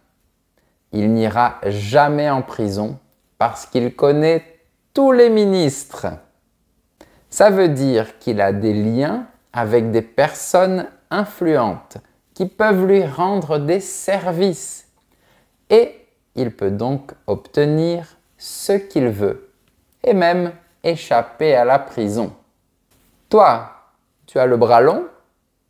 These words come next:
Moi, pas vraiment.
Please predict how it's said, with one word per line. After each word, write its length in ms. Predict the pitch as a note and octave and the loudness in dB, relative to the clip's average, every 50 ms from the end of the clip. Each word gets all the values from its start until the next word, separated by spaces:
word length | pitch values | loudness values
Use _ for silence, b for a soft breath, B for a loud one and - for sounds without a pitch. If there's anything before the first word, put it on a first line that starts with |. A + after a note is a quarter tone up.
| _ _ _ _ _ _ _ _ _ _ _ _ - | _ _ _ _ _ _ _ _ _ _ _ _ -4
Moi, 520 | C#3+ D#3 D#3 D#3 D#3 D#3+ F3 - - _ _ _ _ _ _ _ _ _ _ | 2 4 4 4 4 2 -4 -10 -20 _ _ _ _ _ _ _ _ _ _
pas 160 | - C#3+ C#3+ | 0 0 0
vraiment. 480 | B2+ A2+ A#2+ A#2+ G#2+ G#2+ G2+ - - | 0 0 0 0 0 0 -2 -4 -8